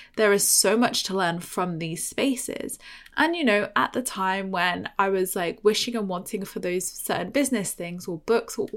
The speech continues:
whatever, you know, I would sit in that space and feel like, "Oh, you know, I wish I had that." But actually, there was so many other blessings going on at that time that I was like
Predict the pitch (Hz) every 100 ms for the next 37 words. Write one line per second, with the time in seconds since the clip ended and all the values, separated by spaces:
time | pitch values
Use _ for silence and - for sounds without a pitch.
0 | 226 247 240 240 151 147 - - - -
1 | _ - 247 214 190 - - - 233 254
2 | 285 - 247 196 131 - 180 202 202 -
3 | 196 185 220 214 214 202 185 185 180 -
4 | - _ - - _ - 220 247 247 226
5 | 277 - 160 - _ - - _ - 254
6 | - - _ - 302 - - 208 202 220
7 | 226 226 - 269 294 285 - 240 262 226
8 | 202 240 - 190 180 - 214 214 190 233
9 | - - - - 175 185 180 190 202 202
10 | 208 214 208 -